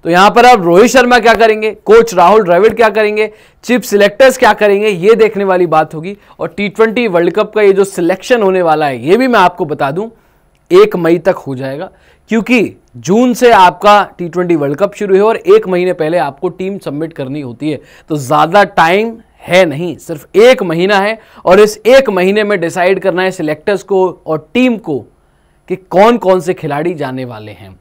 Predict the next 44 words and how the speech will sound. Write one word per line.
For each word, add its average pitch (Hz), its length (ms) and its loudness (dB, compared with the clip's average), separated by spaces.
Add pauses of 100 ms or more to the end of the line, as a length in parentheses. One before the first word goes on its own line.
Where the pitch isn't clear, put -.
(120)
और 180 220 2 (420)
स्क्वाड 226 420 0
से 226 140 -4
ही 202 160 -2
हमें 196 180 -4
अंदाज़ा 156 380 0
लग 156 160 -4
जाएगा 160 260 -4
दोस्तों, 156 380 -6 (580)
क्या 247 260 6
प्लेइंग 190 360 2
इलेवन 151 320 -2
आपकी 127 280 -12
होने 127 260 -12
वाली 101 240 -18
है। 90 120 -20 (360)
तो 196 80 4
यही 214 240 6
है 285 80 6
दोस्तों 247 340 4
स्टोरी। 226 340 -2 (140)
आप 175 180 2
भी 220 120 0
हमें 226 160 0
बताइएगा 196 400 2
कमेंट 185 320 -2
सेक्शन 190 260 -8
में, 196 160 -4
पसंद 165 320 -6
आई 165 180 0
है 175 160 -4
या 160 100 -4
नहीं 156 280 -8
आई 156 180 -2
है। 180 140 -6 (280)
साथ 208 320 0
ही 269 80 4
साथ 190 340 2 (520)
ज़रूर 185 400 2
ये 277 100 4
हमें 220 220 0
बताइएगा 196 580 2 (100)
कमेंट्स 165 440 -4
में, 175 240 -8